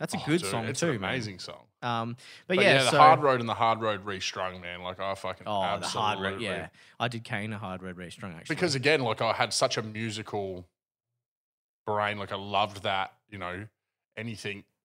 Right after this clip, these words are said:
Speaker 2: there. 'Cause Dad, like, that's the thing is, like, my, my, growing up, um,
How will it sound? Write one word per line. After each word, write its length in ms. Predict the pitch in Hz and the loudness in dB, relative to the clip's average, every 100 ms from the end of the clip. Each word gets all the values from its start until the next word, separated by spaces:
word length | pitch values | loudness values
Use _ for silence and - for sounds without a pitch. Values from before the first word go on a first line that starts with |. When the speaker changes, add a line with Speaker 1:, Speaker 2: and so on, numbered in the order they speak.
| _ 107 | _ -12
Speaker 2:
there. 280 | 101 107 104 | -6 -4 -4
'Cause 200 | - 127 | -6 -4
Dad, 340 | 131 131 123 - | -2 -2 -4 -8
like, 160 | 113 | -8
that's 200 | 147 156 | -4 -4
the 80 | - | -4
thing 180 | 131 127 | -6 -6
is, 120 | 98 | -6
like, 180 | 101 98 | -6 -4
my, 320 | 123 131 123 - | 0 0 0 -6
my, 220 | 123 123 104 | -4 -2 -2
growing 340 | 113 139 123 95 | -2 0 0 -2
up, 300 | 104 - - _ _ _ _ _ _ _ - | -4 -6 -12 _ _ _ _ _ _ _ -6
um, 380 | 98 98 98 | -2 -2 -4